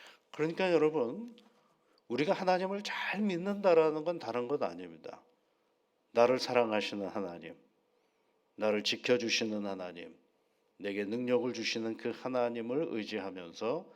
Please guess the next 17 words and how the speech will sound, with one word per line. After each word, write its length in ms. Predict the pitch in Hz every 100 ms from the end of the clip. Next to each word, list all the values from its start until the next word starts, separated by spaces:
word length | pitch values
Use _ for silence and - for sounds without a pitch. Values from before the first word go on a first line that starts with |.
| - _ _ _
내게 300 | 101 110 113
맡겨진 560 | 110 101 90 104 95 98
삶을 560 | - 98 85 104 98 - _ _ _ _ -
열심히 440 | - - 110 95
잘 440 | - - - - 113
가꾸고 840 | - - - 139 127 139 180 196 -
살아가는 600 | - 131 113 110 95 95
것이 380 | 90 - 151 208 _
그게 160 | - 131
뭐예요? 360 | 113 104 156 247 - _ _ -
신앙이에요, 760 | - - 185 247 269 110 -
그게요. 340 | - 101 90 - _ _ _ _ _ _ _ _ _ _
그냥 680 | - 120 165 180 180 175 160 -
하나님 500 | 170 165 160 156 147
얘기 220 | 127 135
많이 360 | 123 104 107
하고 540 | 107 107 98 98 87